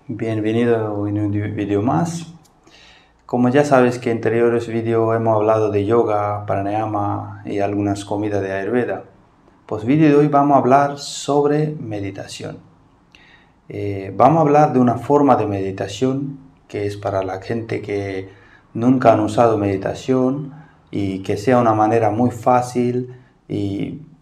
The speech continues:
muy tranquila de hacerlo sin necesitar de mucho tiempo y estar dentro de ritmo de día a día de la vida,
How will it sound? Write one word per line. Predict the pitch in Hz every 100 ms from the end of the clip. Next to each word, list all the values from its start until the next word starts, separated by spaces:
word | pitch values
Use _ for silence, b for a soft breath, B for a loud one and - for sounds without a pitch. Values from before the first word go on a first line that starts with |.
| _ _ 123
muy | 120
tranquila | 120 110 101 104 117
de | 107 101
hacerlo | 101 127 120 117 120 123
sin | - 117 110
necesitar | 107 104 104 104 104 104 98
de |
mucho | 98 113 110 95
tiempo | 120 127 123 123 65 - - _ _ -
y | 98 95
estar | - 117 113 107
dentro | 113 110 107 101
de | 104 101 101 - B B
ritmo | 107 107 107 104
de | 101
día | 101 104
a | 101
día | 107 107
de | 98
la | 98
vida, | 113 127 120 117 117 120